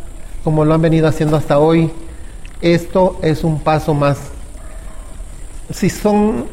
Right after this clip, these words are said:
jóvenes que no han visto la práctica, observemos más, observemos más a nuestros viejitos, seamos observadores. Y eso es lo que nos va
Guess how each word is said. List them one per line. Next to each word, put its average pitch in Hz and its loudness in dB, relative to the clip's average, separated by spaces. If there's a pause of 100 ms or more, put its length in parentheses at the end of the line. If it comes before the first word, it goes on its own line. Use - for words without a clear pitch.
jóvenes 190 4
que 160 2
no 180 6
han 175 4
visto 175 2
la 175 2
práctica, 175 2 (640)
observemos 156 2
más, 151 2 (480)
observemos 156 2
más 160 2 (460)
a 151 2
nuestros 147 2
viejitos, 143 2 (800)
seamos 165 2
observadores. 135 2 (800)
Y 202 4
eso 214 4
es 170 6
lo 180 4
que 180 2
nos 151 2
va 156 4